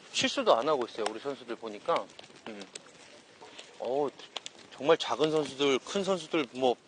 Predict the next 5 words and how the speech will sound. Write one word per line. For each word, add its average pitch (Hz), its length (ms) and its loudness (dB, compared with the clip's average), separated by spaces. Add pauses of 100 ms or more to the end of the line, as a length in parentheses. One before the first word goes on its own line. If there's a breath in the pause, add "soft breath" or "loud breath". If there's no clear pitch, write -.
(600)
다 127 360 10 (300)
똑같이, 185 520 2 (600 soft breath)
예. 107 220 4 (2000)
야, 127 340 8
잘합니다. 117 520 0